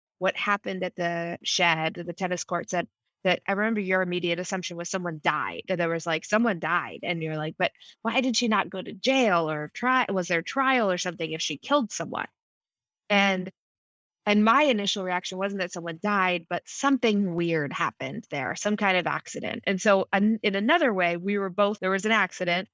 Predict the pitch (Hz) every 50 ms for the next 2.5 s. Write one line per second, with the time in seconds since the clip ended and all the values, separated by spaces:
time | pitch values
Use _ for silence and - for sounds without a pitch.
0 | _ - 180 175 - - 185 175 170 170 165 151 156 151 - - - 190 185 -
1 | - _ - 180 185 185 190 202 - - 214 196 175 156 175 190 202 190 180 175
2 | 170 165 160 165 160 - - 165 170